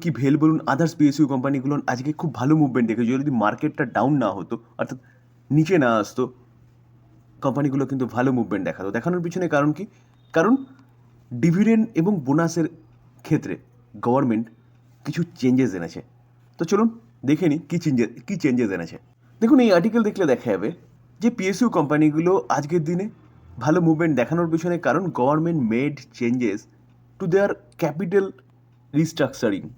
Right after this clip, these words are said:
norms after eight years, মানে আট বছর পরে কিন্তু ক্যাপিটালের রিস্ট্রাকচারিং কিছু নিয়ম চেঞ্জেস করেছে। কোনগুলোর ক্ষেত্রে? যেখানে বাইব্যাক বলুন, ডিভিডেন্ড পে আউট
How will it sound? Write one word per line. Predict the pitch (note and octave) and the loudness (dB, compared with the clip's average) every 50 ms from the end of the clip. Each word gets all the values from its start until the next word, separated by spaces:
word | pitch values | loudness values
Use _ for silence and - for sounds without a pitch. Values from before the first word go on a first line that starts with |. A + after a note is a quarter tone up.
| _ _ _ _ _ _ _ _ _ _ - A#2 | _ _ _ _ _ _ _ _ _ _ -2 0
norms | A#2+ A#2 G#2+ F2 D#2 - - - - - - - _ _ _ _ _ _ _ _ _ - - - | 2 2 0 0 -4 -8 -14 -20 -20 -20 -20 -20 _ _ _ _ _ _ _ _ _ -4 -2 -2
after | C#3+ - - E3+ D#3+ - - - D3+ | -2 -2 -2 -4 -4 -2 0 2 2
eight | D3 C#3+ - A#2+ | 2 2 2 0
years, | G#2+ F#2 - - C3+ | -2 -2 -4 -6 -6
মানে | E3+ F#3+ - - - | -6 -6 -6 -4 -4
আট | C#3+ D3 D3+ D#3+ | -4 0 0 0
বছর | D#3 - E3+ D3 - | 0 0 -2 -2 -2
পরে | D3 C3+ B2+ C3+ | -2 -4 -4 -4
কিন্তু | C3+ C3+ C3+ F3+ F3 - - | -6 -6 -6 -8 -6 -4 -4
ক্যাপিটালের | B2+ A#2 - D#3 - D3+ D3 D#3 D3+ B2+ A2 A2+ | -4 -2 -2 -2 -2 0 0 0 0 -2 -2 -4
রিস্ট্রাকচারিং | C3 - - - _ _ _ _ _ _ _ _ _ _ _ _ _ - - - - A#2+ - - - C#3 G#2+ G#2 B2 - - - _ _ _ _ _ _ _ _ _ _ - | -6 -8 -10 -20 _ _ _ _ _ _ _ _ _ _ _ _ _ -18 -8 -6 -6 -6 -4 -4 -4 -2 -2 -2 -4 -8 -12 -20 _ _ _ _ _ _ _ _ _ _ -8
কিছু | C#3+ C3+ - C#3 A2+ G#2 A2+ | -6 -4 -4 -4 -4 -2 -2
নিয়ম | B2+ C#3 B2+ A2+ - - - _ _ _ _ _ _ _ _ _ _ _ _ _ _ - | 0 0 0 0 -2 -6 -14 _ _ _ _ _ _ _ _ _ _ _ _ _ _ -2
চেঞ্জেস | C#3 A#2+ A2 G#2 G2 - - | 0 2 2 0 -2 -4 -6
করেছে। | C#2+ C#2 C#2+ - - - _ _ _ - F3+ | -10 -10 -12 -12 -16 -20 _ _ _ 2 2
কোনগুলোর | F3 F#3+ F#3 A#3+ C4 A#3+ A#3 | 2 4 4 2 2 2 2
ক্ষেত্রে? | C4 B3 B3 C#4+ F#4 - - - - _ _ _ _ _ _ _ _ _ _ _ _ - | 0 0 0 -2 -4 -6 -6 -12 -20 _ _ _ _ _ _ _ _ _ _ _ _ 0
যেখানে | C3 D3+ D3 F3+ F#3+ G#3 F#3 C3 - B2 | 0 0 0 0 -2 -2 -2 -2 0 0
বাইব্যাক | A2 C3 D3 C3 C#3+ C#3 C3 A#2 A#2 A#2 | 2 2 2 4 2 2 0 -2 -2 0
বলুন, | C3 C3 C#3 C#3 C#3 C3+ C3 - - | 2 2 2 2 2 0 -2 -4 -4
ডিভিডেন্ড | D3 A#2 C#3 D3+ C#3+ C#3 C3 A#2+ B2 | 0 2 2 2 2 2 0 0 0
পে | C3+ B2+ B2 | 0 2 4
আউট | B2 C3 B2 | 4 2 2